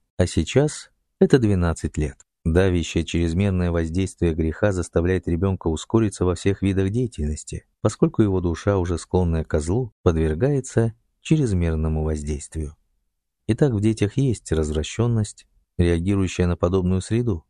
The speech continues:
и это затрудняет приведение ребёнка под контроль в соответствии со Словом Божьим. Во-вторых, есть не только внутреннее проклятие, но и система «вне», о которой я уже упоминал.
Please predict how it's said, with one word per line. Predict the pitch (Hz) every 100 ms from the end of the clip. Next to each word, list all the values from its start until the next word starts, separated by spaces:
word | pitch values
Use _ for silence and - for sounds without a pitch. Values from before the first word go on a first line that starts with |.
| -
и | 101
это | 104 92
затрудняет | 92 90 107 117 120 92
приведение | 90 90 87 90 87
ребёнка | 82 90 98 -
под | - -
контроль | 85 78 98 123 120 _
в | -
соответствии | 90 87 110 110 -
со | 98 95
Словом | - 104 104 113
Божьим. | 131 82 78 76 _ _ _ 92
Во-вторых, | 90 - 98 95 -
есть | 90 -
не | 90
только | - 160 -
внутреннее | 92 95 - 85 82
проклятие, | - 80 - 104 92
но | 90
и | 90
система | 90 - - 92 85
«вне», | 80 113 127 101 _
о | 113
которой | 156 190 160
я | 127
уже | 117 107
упоминал. | 104 107 101 90 76 73